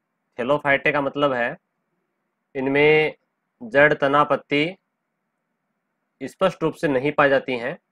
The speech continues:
इनकी संरचना थैलस जैसी होती है, थैलस जैसी यानी कि ऐसे, इस प्रकार से होती है।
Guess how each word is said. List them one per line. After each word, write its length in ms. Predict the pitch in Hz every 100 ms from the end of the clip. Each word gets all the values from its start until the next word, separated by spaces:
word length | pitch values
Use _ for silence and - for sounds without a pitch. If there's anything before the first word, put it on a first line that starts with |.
| _ _ _ _ _
इनकी 260 | 135 143 160
संरचना 360 | 147 131 143 160
थैलस 400 | - 156 175 147
जैसी 280 | 147 -
होती 260 | 127 98 101
है, 60 | 95
थैलस 220 | 127 131
जैसी 260 | 139 -
यानी 140 | 143 147
कि 220 | 214 214 -
ऐसे, 280 | 139 139 127
इस 120 | 143
प्रकार 340 | 151 143 135 127
से 120 | 123
होती 220 | 95 95
है। 160 | 82